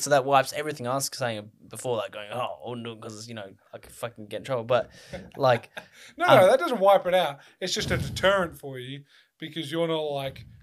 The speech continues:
Speaker 2: determined to do something.
Speaker 1: Yeah, that's right.
Speaker 2: Because
Speaker 1: A
Speaker 2: you're not
Speaker 1: determined
Speaker 2: like, "Fuck it,
Speaker 1: person
Speaker 2: the consequences." You're like, "Well, the consequences
Speaker 1: Like,
Speaker 2: are of value here."
Speaker 1: yeah, a ter-, determined person that's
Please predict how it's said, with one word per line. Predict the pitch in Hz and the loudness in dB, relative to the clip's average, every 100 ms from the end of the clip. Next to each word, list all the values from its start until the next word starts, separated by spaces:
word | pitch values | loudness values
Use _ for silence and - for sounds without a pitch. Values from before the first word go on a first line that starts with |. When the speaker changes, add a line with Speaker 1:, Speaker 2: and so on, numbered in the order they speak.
| - | -16
Speaker 2:
determined | 143 - 156 147 139 | -12 -8 -6 -6 -8
to | 127 | -10
do | 123 151 | -12 -10
something. | 151 131 117 120 127 139 _ - | -8 -10 -8 -8 -8 -12 _ 4
Speaker 1:
Yeah, | 175 147 | 8 8
that's | 143 | 8
right. | 170 135 131 | 8 6 6
Speaker 2:
Because | |
Speaker 1:
A | |
Speaker 2:
you're | 127 | 2
not | 170 | 4
Speaker 1:
determined | 170 175 180 170 | 8 8 8 4
Speaker 2:
like, | - | 6
"Fuck | 147 | 8
it, | 170 | 8
Speaker 1:
person | 170 - | 6 4
Speaker 2:
the | 143 | 2
consequences." | 160 160 160 147 135 143 151 - _ 143 | -2 -6 -8 -8 -8 -10 -10 -12 _ -12
You're | 147 151 | -6 -4
like, | 151 143 139 | -2 -2 0
"Well, | 170 180 180 | 2 6 6
the | 170 | 6
consequences | 165 175 160 - 147 135 131 - _ _ | 0 -4 -4 -10 -10 -10 -12 -16 _ _
Speaker 1:
Like, | 165 147 | 4 4
Speaker 2:
are | 151 151 143 - | 4 2 0 -4
of | 165 143 | -6 -2
value | 143 147 143 | -2 -2 -6
here." | 123 123 113 | -10 -6 2
Speaker 1:
yeah, | 127 | 2
a | |
ter-, | - 165 170 | 4 4 4
determined | 139 - 160 170 147 | 2 2 4 2 4
person | 143 139 - 123 | 6 4 2 -4
that's | 120 - | -6 -10